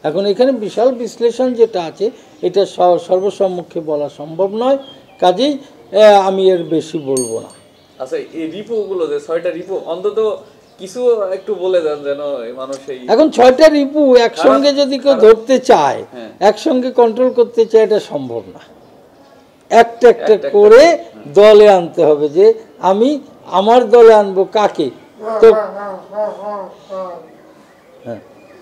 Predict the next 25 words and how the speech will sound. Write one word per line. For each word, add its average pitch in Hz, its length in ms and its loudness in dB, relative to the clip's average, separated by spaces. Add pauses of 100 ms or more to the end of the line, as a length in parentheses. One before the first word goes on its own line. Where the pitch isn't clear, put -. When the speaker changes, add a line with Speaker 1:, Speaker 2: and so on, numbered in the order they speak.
(280)
Speaker 1:
কাকে 220 320 4
আনবো? 311 400 4 (280)
এর 240 240 4
রিপুর 240 360 -2
সবচেয়ে 269 440 0
দুর্বল 233 500 4
যে 220 140 6
আছে 214 220 0
আমার 220 200 -4
মধ্যে, 214 320 -2 (240)
তাকে 208 280 2
আগে 208 200 2
আনবো, 196 300 -2 (280)
তারপরে 202 480 2
আমরা 202 240 0
দুইজন 202 420 0
হলাম, 196 260 2 (240)
দুইজন 196 320 0
মিলে 208 220 0
আরেকজনকে 196 580 -2
ধরবো। 190 300 -2
এইভাবে 262 520 0
ছয়টা 180 320 -6
রিপুকে 151 340 -10 (120)
control 117 300 -14